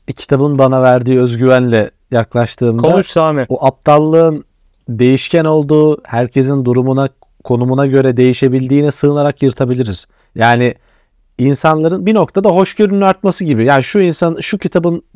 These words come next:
Speaker 1: bizi dinleyenlerce okunup, e, "Aa" falan diye kullanıma sokulması kendi hayatlarında günün sonunda bir tolerans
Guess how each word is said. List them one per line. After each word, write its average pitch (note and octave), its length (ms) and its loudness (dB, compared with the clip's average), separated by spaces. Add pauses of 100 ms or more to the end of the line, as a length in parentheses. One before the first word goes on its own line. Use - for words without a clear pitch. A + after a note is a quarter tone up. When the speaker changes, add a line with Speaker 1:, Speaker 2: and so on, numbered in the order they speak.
Speaker 1:
bizi C#3 320 -2
dinleyenlerce D#3+ 680 2
okunup, D#3 440 -2 (600)
e, A#2 60 -4
"Aa" B2+ 380 2
falan C#3 380 0
diye B2 320 2 (340)
kullanıma D3 500 2
sokulması B2+ 580 -2
kendi B2+ 280 -2
hayatlarında A#2 680 -2 (720)
günün D3 280 0
sonunda D3 480 0
bir D#3 160 -2
tolerans D#3 600 2